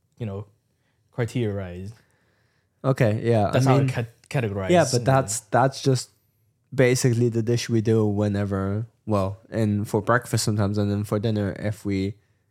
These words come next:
Speaker 2: can't be asked to cook or if we don't want to cook, that's something we do. Like, at home, usually my mom cooked every night, and we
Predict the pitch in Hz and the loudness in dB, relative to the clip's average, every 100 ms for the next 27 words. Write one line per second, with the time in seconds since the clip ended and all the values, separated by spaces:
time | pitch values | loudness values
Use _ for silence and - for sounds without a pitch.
0 | _ 127 110 101 90 98 113 - 98 95 | _ -2 -2 0 -2 -2 -6 -6 -6 -6
1 | 82 101 - 107 101 95 98 98 101 107 | -8 -10 -10 -6 -4 -2 -4 -6 -4 -4
2 | 95 82 87 101 95 101 98 92 90 85 | -4 -10 -8 -8 -6 -4 -4 -2 -2 -2
3 | 92 98 - _ _ _ _ - 117 131 | -2 -4 -6 _ _ _ _ -2 0 2
4 | 117 104 104 104 104 101 98 98 98 92 | 0 -2 0 0 0 -2 0 0 -2 -4
5 | 98 101 95 87 98 98 104 101 64 82 | -4 -6 -4 -6 -4 -2 -2 -2 -4 -8
6 | 90 92 90 92 92 | -6 -6 -2 -2 -2